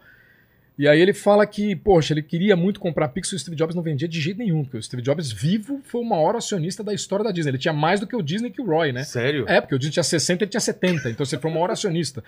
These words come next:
Speaker 1: E aí ele queria comprar de qualquer jeito, queria te comprar. Não vendia. "Não vou vender, não vou vender."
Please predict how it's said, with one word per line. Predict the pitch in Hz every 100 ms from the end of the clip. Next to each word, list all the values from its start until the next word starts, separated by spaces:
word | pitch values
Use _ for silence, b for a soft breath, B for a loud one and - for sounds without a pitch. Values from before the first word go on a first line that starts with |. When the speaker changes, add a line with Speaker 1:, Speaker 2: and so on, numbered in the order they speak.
| b b b
Speaker 1:
E |
aí | 151
ele | 196
queria | 226 233
comprar | 226 180 214
de | 196
qualquer | 180 190 208
jeito, | 202 208
queria | 190 202
te |
comprar. | 202 202 151
Não | 147
vendia. | 170 190 117 120 -
"Não | 151
vou | 165
vender, | 160 151
não | 165
vou | 156
vender." | 156